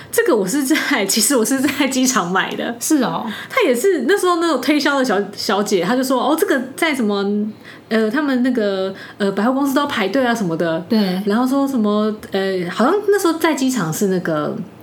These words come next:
Speaker 1: 零食柜，
Speaker 2: 嗯。
Speaker 1: 也是快闪店。
Speaker 2: 嗯。
Speaker 1: 然后她就给我一，一片吃。
Speaker 2: 嗯。
Speaker 1: 然后我记得我那时候吃的是限定，它里面是，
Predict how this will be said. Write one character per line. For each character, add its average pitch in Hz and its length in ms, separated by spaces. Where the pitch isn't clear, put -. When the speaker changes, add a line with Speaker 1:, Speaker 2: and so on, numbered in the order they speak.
Speaker 1:
零 185 180
食 175 200
柜， - 300
Speaker 2:
嗯。 240 220
Speaker 1:
也 185 80
是 196 120
快 262 140
闪 - 240
店。 139 260
Speaker 2:
嗯。 220 380
Speaker 1:
然 180 120
后 196 60
她 226 80
就 233 100
给 214 80
我 151 100
一， 156 100
一 - 80
片 196 200
吃。 156 380
Speaker 2:
嗯。 233 240
Speaker 1:
然 233 100
后 247 40
我 226 80
记 247 120
得 226 80
我 175 60
那 185 60
时 208 60
候 220 60
吃 214 160
的 190 100
是 190 100
限 180 300
定， 165 140
它 170 100
里 170 100
面 165 140
是， 165 160